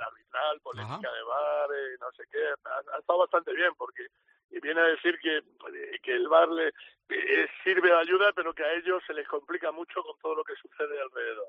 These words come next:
Speaker 1: ¿no? Yo entiendo ahí también con todo lo de la filtración de los audios. Por cierto, el Cholo condena, eh, condena, no le gusta, eh, que, eh, se critique la filtración de los audios y no el contenido de los audios, porque lo que tiene valor de verdad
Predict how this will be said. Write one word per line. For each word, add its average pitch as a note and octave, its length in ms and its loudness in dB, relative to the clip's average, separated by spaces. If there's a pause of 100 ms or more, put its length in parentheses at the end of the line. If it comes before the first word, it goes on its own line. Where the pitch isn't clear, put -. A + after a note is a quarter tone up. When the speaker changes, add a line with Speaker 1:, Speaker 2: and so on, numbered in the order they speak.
(100)
Speaker 1:
¿no? A2+ 60 -16 (320)
Yo C#3 80 -10 (500)
entiendo D#3+ 420 2
ahí D#3+ 100 6
también E3+ 440 4
con D#3 140 0
todo D#3 180 4
lo D3+ 100 4
de D3 80 4
la C#3+ 100 6
filtración C#3+ 440 -8
de D3+ 80 0
los C3+ 140 -4
audios. D#3+ 320 2 (240)
Por - 160 -4
cierto, D#3 260 -2
el B2 80 0
Cholo D#3 280 4
condena, E3 500 0 (400)
eh, A#2 220 -4
condena, B2+ 440 2 (200)
no B2 160 4
le B2+ 100 6
gusta, F3 640 6 (340)
eh, C3 200 -6
que, D3 120 -6
eh, C#3+ 540 -2
se - 120 -6
critique D3 460 -4
la E3 140 6
filtración C#3+ 540 -4
de E3 80 -2
los D#3 160 0
audios E3+ 260 2
y D3+ 80 -6
no D#3+ 120 0
el E3+ 80 0
contenido D#3 580 -2
de B2+ 60 -6
los B2+ 180 -6
audios, D#3 360 0
porque A#2 260 -8
lo A#2 100 -2
que A#2 100 -10
tiene - 200 -4
valor D3+ 300 4
de D3 80 -4
verdad D#3 280 2